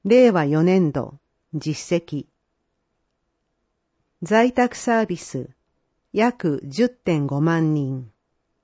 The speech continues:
居住系サービス、約二万人。施設サービス、約二点三万人。合計十四点八万人。令和七年度。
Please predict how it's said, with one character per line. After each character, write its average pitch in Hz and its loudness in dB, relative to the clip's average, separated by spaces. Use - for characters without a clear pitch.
居 196 4
住 240 4
系 233 2
サ 220 -2
ー 202 -4
ビ 151 -8
ス、 123 -12
約 190 0
二 156 2
万 175 2
人。 139 -6
施 - -8
設 240 0
サ 208 0
ー 185 -2
ビ 160 -8
ス、 131 -14
約 180 -2
二 226 2
点 147 -2
三 170 0
万 151 0
人。 127 -8
合 208 2
計 180 0
十 214 2
四 233 2
点 143 -6
八 147 -4
万 160 0
人。 131 -6
令 233 6
和 147 0
七 170 2
年 180 2
度。 127 -12